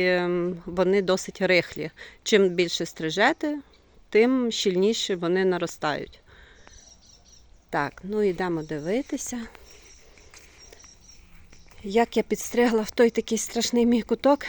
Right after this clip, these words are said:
вічно руки не доходять, тому що далеко. Знаєте, те, що попереду, то швидше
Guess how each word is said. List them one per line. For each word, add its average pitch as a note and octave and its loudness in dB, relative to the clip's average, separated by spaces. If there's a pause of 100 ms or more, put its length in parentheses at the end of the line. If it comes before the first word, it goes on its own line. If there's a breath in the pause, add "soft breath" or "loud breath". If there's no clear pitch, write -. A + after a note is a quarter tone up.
вічно A3+ 2
руки A3 0
не G#3 4
доходять, B3+ 2
тому A3+ 2
що - -2
далеко. G3+ 2
Знаєте, A3 2
те, A3 0
що G#3+ -4
попереду, G#3+ 0
то G#3 -6
швидше F#3+ -4